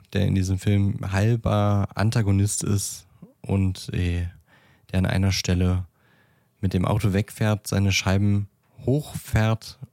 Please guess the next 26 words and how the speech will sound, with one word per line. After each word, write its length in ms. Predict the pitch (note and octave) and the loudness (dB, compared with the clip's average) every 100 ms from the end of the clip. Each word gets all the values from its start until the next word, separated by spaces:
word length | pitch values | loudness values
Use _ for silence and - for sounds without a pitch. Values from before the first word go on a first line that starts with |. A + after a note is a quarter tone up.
| _ | _
und, 520 | G2 G2 G2+ G2+ - - | 0 2 0 -2 -8 -4
äh, 460 | F#2+ F2+ F2+ F2+ - _ | 0 2 2 0 -4 _
dabei 380 | F#2 F#2 F2+ F2+ | -2 0 0 0
eben 280 | F2+ F2 F2 | 0 -2 -2
ausspricht, 800 | - F#2+ - - - F2+ - - - | -2 -2 -2 -6 -4 -4 -6 -18 -6
„Tüdelü, 680 | B2+ B2 C#3 E3 A#2+ E2+ F2+ - _ - | -2 0 2 2 2 0 -2 -8 _ -6
ihr 180 | F#2+ F#2 | -4 0
blöden 280 | F#2 G2+ | 0 0
Wichser.“ 1040 | G2+ - - E3 A#3+ C4 C#4+ D4+ D#4+ D#4+ E4 - _ _ - - - - - - - - - _ _ _ | 0 -2 -2 0 0 0 2 2 2 0 -4 -12 _ _ -20 -20 -20 -20 -20 -20 -20 -20 -20 _ _ _
Und 140 | A2 A2 | -2 0
das 140 | G#2 | 0
zitieren 520 | - F#2+ A#2 B2+ A2 | -2 0 2 2 4
wir 200 | F#2 E2+ | 2 2
immer, 420 | E2 F2 E2 E2+ | 2 2 2 0
weil 140 | G2 G2 | 0 0
wir 100 | A2 | 0
gern 340 | G#2+ A2 A2 - - | 0 0 -2 -4 -6
Tüdelü 420 | C3+ A#2+ B2 C#3 | -2 2 2 2
sagen. 540 | G#2 F2+ F2+ F#2+ B2 C3 | 2 2 2 2 2 0
Das 180 | G2 | -2
ist 140 | - - | -4 -6
so 80 | A2+ | -2
ein 440 | F#2+ F#2+ F#2+ G2 - _ _ _ _ _ _ _ | 0 0 0 -2 -8 _ _ _ _ _ _ _
witziges 600 | F#2+ A#2+ D3 C3+ A#2+ A#2+ | -2 -2 -2 -2 -2 0
deutsches 380 | A#2 G#2+ G#2+ - | -2 -2 -2 0
Wort. 300 | F#2 A2+ | 0 0